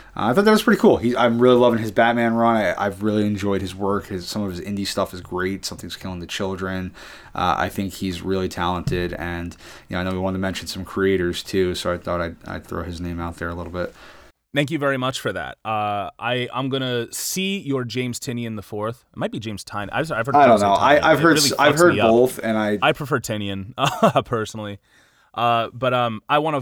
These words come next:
Speaker 2: I wanna see that. I want to raise you the Wachowskis.
Speaker 1: There you go.
Speaker 2: Um,
Speaker 1: There you go.
Speaker 2: formerly known as the Wachowski brothers, the, you
Speaker 1: Yeah.
Speaker 2: know, uh,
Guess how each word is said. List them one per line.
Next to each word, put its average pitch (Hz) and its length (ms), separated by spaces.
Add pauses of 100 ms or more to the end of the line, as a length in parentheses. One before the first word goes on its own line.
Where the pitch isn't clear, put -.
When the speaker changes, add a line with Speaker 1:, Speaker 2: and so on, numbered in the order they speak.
(140)
Speaker 2:
I 131 60
wanna 135 160
see 190 300
that. 113 300
I 117 220
want 117 300
to 120 400
raise 123 420
you 127 380
the 117 100
Wachowskis. 127 760 (580)
Speaker 1:
There - 180
you 120 60
go. 117 140 (100)
Speaker 2:
Um, 123 160
Speaker 1:
There 98 120
you 107 120
go. 127 220
Speaker 2:
formerly 156 440
known 143 280
as 135 120
the 131 60
Wachowski 123 580
brothers, 110 540
the, 104 160
you 98 120
Speaker 1:
Yeah. 95 80
Speaker 2:
know, 98 120
uh, 95 360